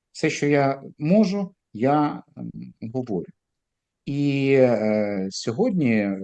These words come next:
можу сказати і про таке, що на наступному тижні заплановано проведення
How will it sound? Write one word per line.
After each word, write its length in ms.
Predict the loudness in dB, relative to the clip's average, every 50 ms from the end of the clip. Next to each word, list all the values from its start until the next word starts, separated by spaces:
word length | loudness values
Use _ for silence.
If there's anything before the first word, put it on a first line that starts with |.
| -8 -6 -6 -4
можу 260 | -4 -4 -4 -6 -8
сказати 440 | -6 -6 -2 0 0 0 0 -2 -4
і 40 |
про 200 | -4 -4 -6 -6
таке, 400 | -4 -2 -4 -4 -2 -2 -4 -4 -6 -10 _ _ _ _
що 260 | _ -14 -8 -4 -2 0
на 260 | 0 2 2 2 2
наступному 600 | 2 0 0 -4 -4 -2 0 0 0 0 0 -2
тижні 360 | -2 -2 -2 0 0 0 0
заплановано 680 | 0 -2 -2 -2 -2 -2 0 0 0 0 0 0 0 -2
проведення 640 | -2 -2 -2 0 0 0 0 0 2 2 0 0